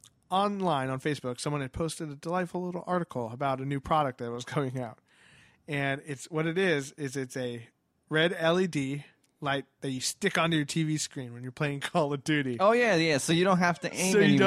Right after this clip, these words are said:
Speaker 1: don't know where you're, you always know where you're aiming.
Speaker 2: You, you're, so you know where your hair trigger is. So you
Speaker 1: Right.
Speaker 2: don't have to go down your scope anymore.
Speaker 1: Yeah, exactly. So it's like instant aim, basically.
Speaker 2: You know, I saw that, and I'm like, I'm wondering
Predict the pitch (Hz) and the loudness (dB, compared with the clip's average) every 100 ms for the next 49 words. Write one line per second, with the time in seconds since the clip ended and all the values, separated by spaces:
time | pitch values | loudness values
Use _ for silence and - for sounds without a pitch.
0 | 202 202 196 190 190 190 180 175 190 175 | 6 6 6 6 4 4 2 -2 0 2
1 | 170 175 165 165 160 160 160 147 143 147 | 4 2 2 0 0 2 0 0 -2 -4
2 | 139 123 120 131 135 147 143 131 123 - | -4 -10 -10 -2 -2 -2 -2 0 0 -4
3 | - 143 131 135 139 127 107 110 131 131 | -8 -2 0 2 2 0 0 0 0 -2
4 | - 120 101 87 - 135 160 151 151 135 | -2 -4 -2 -4 0 2 4 4 4 2
5 | 135 - 117 101 143 139 131 123 113 104 | -2 -6 -8 -2 -2 0 0 0 -2 -4
6 | - - 139 120 104 95 85 85 - 160 | -6 -2 -2 -2 -4 -2 -4 -6 -2 2
7 | 147 139 135 151 143 131 123 - 143 143 | 2 0 -2 -2 -2 -6 -8 -6 -4 -4
8 | 135 - 170 147 - 143 - 131 131 120 | -8 -4 -4 -4 -8 -10 -10 -12 -10 -10
9 | 120 123 147 208 214 - 160 - - 185 | -10 -2 4 4 4 4 2 2 2 2
10 | 170 139 131 143 151 143 143 143 160 160 | 4 2 2 2 2 2 2 2 4 4
11 | 139 | 2